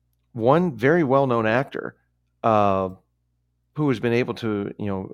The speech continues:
maintain, you know, a foot in mainstream movies for many years, uh, he was set to work on a project with Sean Penn.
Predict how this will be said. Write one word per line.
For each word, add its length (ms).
maintain, 640
you 80
know, 280
a 80
foot 280
in 300
mainstream 460
movies 420
for 180
many 260
years, 420
uh, 360
he 200
was 120
set 140
to 80
work 200
on 120
a 40
project 540
with 640
Sean 340
Penn. 400